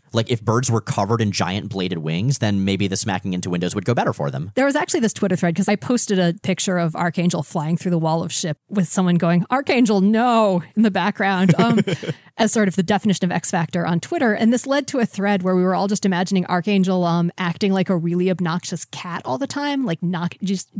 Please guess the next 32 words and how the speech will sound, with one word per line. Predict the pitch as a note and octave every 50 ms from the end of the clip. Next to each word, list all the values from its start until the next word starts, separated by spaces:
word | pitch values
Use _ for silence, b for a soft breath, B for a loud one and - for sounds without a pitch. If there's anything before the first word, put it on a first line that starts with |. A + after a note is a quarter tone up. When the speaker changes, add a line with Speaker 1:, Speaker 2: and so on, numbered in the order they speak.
| E3+ _
Speaker 2:
going | - A3+ G3 G3
into | G3 F#3 - F3
Beast's | E3 F3+ F3 - - -
office, | E3+ D#3+ D#3+ - G#3+ F#3+
staring | - - - - - E3 E3 E3 F3+ F#3
at | F#3 F#3+ F3+ E3
him | G#3 G3
and | F3+ E3 D#3+ - -
really | F3+ F3+ F3
deliberately | F3 F3 F3+ F3 F#3 - F3 E3+
knocking | E3+ E3+ E3 C#3+ D3+ D3+ - F3+ F3
shit | - - - F3+
off | F3 E3+ D#3+ -
his | - D#3+ D3+ E3+
desk. | - D#3 D#3+ F3+ - - - - - - -
Speaker 1:
That's | - - -
surprisingly | - G2+ - - G2+ F#2+ G2 G2+ G2 F#2+ G2
easy | - F#2+ G2 F#2
to | - -
picture. | - - D#2+ - - - - F#3+
Speaker 2:
Rubbing | F3+ G3+ G3 F#3+ G3+ G3+ G3+
on | F#3+ F#3+
all | F#3 F3+ F3+
the | E3+
furniture | - - E3 F3 F#3 F3+ - G#3
and | F#3 E3+
just | F3 - -
shredding | - - - E3+ D#3 F3+ F3 F3
it | F3 -
with | F#3 -
his | F3 E3 -
flechettes, | - - - E3 - - D#3+ D#3 F3+ - - - - -